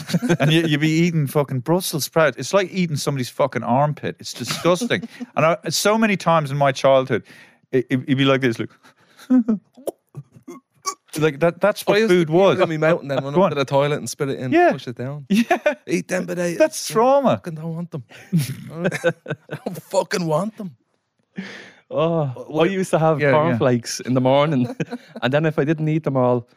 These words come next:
Speaker 3: my ma'd leave it in the, the fridge for me, and then when I came back from school, I'd be like, "I'm hungry, is there anything to eat?"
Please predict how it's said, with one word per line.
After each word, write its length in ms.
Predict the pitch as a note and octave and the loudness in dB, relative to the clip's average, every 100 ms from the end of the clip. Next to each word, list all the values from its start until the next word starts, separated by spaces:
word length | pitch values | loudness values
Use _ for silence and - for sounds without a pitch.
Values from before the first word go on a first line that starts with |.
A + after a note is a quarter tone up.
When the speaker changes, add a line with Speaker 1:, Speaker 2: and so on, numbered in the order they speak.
| _ _ | _ _
Speaker 3:
my 60 | B2 | -2
ma'd 280 | B2+ C3+ B2 | 0 2 2
leave 180 | C3+ B2+ | 0 0
it 120 | - | 0
in 240 | B2 A#2 | 0 0
the, 280 | A#2+ A2 A2 - | 2 2 0 -4
the 120 | A#2+ | -12
fridge 300 | - C3+ C3+ | -4 -2 -2
for 100 | - | -2
me, 160 | A#2+ A2 | -2 -2
and 140 | A2+ | -2
then 80 | A#2 | -2
when 100 | B2 | 0
I 60 | B2 | -2
came 240 | C#3 A#2+ | -2 -2
back 220 | A#2+ B2+ | 0 -2
from 160 | - A#2+ | -6 -10
school, 420 | - A#2+ A#2 A2+ _ _ - | -6 -2 -2 -2 _ _ -8
I'd 100 | A#2+ | -4
be 60 | |
like, 200 | B2+ C3 | -2 -2
"I'm 100 | C3 | -2
hungry, 300 | C3 E3 E3 C#3+ | 0 0 0 0
is 60 | |
there 100 | B2+ | 0
anything 300 | C3+ D3+ C3+ | 0 0 -2
to 60 | C#3 | -4
eat?" 100 | C#3+ | -4